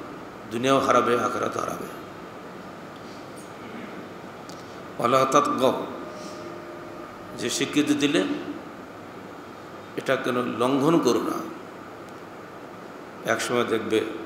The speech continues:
তুমি একা থাকবে, সাং-, সঙ্গে কেউ থাকবে না। তোমাকে একটা প্রশ্ন করা হবে, জবাব তোমাকে দিতে হবে,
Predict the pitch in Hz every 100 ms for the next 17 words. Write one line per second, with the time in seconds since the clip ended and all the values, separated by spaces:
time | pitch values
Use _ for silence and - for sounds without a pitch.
0 | - - - - - - - 127 123 120
1 | 143 139 131 113 113 90 - - - 120
2 | 123 113 - 123 120 117 127 139 - -
3 | - - - - - - - - - -
4 | - - - - - - - - - -
5 | 123 120 120 117 123 123 139 - 147 135
6 | 123 117 113 - 123 123 123 - 143 151
7 | 147 120 - - - -